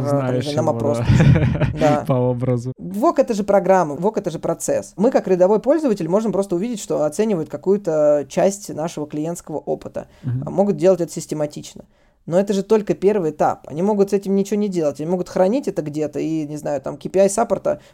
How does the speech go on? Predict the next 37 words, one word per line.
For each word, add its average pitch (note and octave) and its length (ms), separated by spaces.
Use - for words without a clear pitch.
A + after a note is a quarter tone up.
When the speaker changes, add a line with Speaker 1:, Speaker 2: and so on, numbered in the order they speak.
Speaker 1:
привязать E3 380
к - 60
этим E3 360
параметрам. C#3 440
Ну F3+ 120
какой A3 240
же C#3+ 100
это, - 280
чертовой D#3+ 340
матери, D#3 200
вок? D3+ 300
Нет. F3 260
Мы F3+ 180
можем, A3+ 460
наверное, F#3 420
почувствовать. G3+ 640
По E3+ 140
идее, D4 260
мы F#3+ 140
должны F#3+ 260
чувствовать E3+ 540
вок, A#3+ 240
если F3 180
мы E3 80
работаем F3 420
с - 60
компанией, A3 600
работаем. D#3+ 580
Ну, G3 140
в - 20
смысле, F#3 220
не - 20
работаем, G3+ 300
в - 40
смысле, D#3 220
взаимодействуем. E3 640
Постоянно, F3+ 300